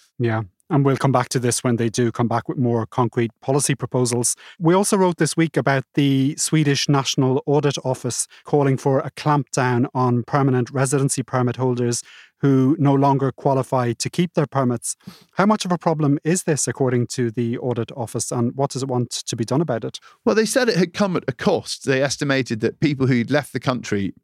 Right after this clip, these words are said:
Speaker 2: had received, I think, four hundred and thirty million krona in undeserved welfare benefits between twenty thirteen and twenty twenty, which is actually not a huge cost, really. But what they said is that they had found thirteen thousand cases in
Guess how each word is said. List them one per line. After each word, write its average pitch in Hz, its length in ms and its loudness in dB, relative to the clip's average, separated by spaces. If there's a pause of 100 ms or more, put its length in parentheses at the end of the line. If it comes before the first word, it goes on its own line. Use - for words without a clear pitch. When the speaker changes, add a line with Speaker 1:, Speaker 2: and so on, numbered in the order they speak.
Speaker 2:
had 104 220 -2
received, 104 340 -2
I 104 40 -8
think, 101 240 -8
four 147 260 0
hundred 113 280 -2
and 101 100 -10
thirty 104 320 -4
million 120 400 0
krona 104 460 -4
in 98 220 -6
undeserved 110 600 0
welfare 104 360 -4
benefits 87 440 -10
between 107 380 -2
twenty 110 320 -4
thirteen 98 480 -6
and 95 100 -8
twenty 98 280 -8
twenty, 98 400 -6 (220)
which - 80 -6
is 123 100 2
actually 101 300 -4
not 120 220 -2
a - 40 -20
huge 107 380 -2
cost, - 340 -14
really. 92 260 -12 (140)
But 101 140 -4 (100)
what 165 180 2
they 170 140 2
said 147 300 0
is 123 180 0
that 117 340 0 (160)
they 135 160 2
had 135 140 -2
found 110 300 -2
thirteen 156 360 0
thousand 113 360 -4
cases 95 680 -6
in 120 220 0